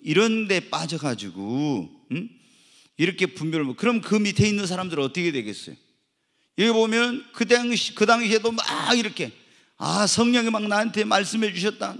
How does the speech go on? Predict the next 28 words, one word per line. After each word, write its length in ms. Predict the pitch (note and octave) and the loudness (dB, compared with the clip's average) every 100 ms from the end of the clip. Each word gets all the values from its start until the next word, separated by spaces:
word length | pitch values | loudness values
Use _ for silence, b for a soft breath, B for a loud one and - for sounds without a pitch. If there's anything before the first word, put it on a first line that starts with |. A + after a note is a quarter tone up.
| - | -2
내가 160 | G3+ | -2
받았다, 520 | G#3+ F3+ G3 G3 G3 | -2 -2 -2 0 -2
계시를 380 | - G#3 G#3+ G#3+ | -2 -2 -2 0
받았다." 280 | G3+ G#3+ - | 0 0 -2
막 100 | G3+ | -2
이런 180 | A#3+ C4+ | 0 0
사람들이 300 | G3+ F3+ D#3+ | 0 -2 0
많았다. 360 | D#3 E3 - - b b | 0 0 -6 -14 b b
그럼 160 | - C4+ | 0 2
굉장히 320 | G#3 B3+ C#4+ | 2 4 4
막 100 | A#3 | 2
성도들이 520 | E3+ B3+ B3+ A3+ G3+ | 2 2 2 0 -2
불안하고 600 | - A3 A3+ G#3 G#3 A3 B B B | 0 2 4 2 0 -2 B B B
마음이 300 | D#3+ F#3+ A3+ | 4 4 6
막 120 | A3 | 4
흔들린 420 | F#3+ B3 C4+ G#3 C3+ | 4 4 4 4 0
거예요. 160 | G2+ - b b | -4 -10 b b
그러니까 500 | - A3+ A3 A#3 F#3+ B B - | 0 2 6 6 6 B B 4
이런 300 | G#3+ A#3+ A#3+ | 6 8 6
사람들이 600 | G3+ A#3 A#3 A3 A#3 G3+ | 4 4 4 2 2 0
무슨 300 | F3+ G#3 B3 | 0 2 4
말을 200 | A#3+ A3 | 6 6
해도 220 | A#3 A3+ | 4 4
"너희 240 | G3+ A3+ | 6 6
마음이 360 | G3 E3 A3+ A#3 | 6 4 4 4
흔들려 300 | A3+ A#3 A3 | 2 2 0
두려워하지 460 | - A3 A#3 A3+ G#3 | 2 6 8 8 6
말라." 560 | G3 F#3 G#3+ E3 A2 | 2 6 6 4 -2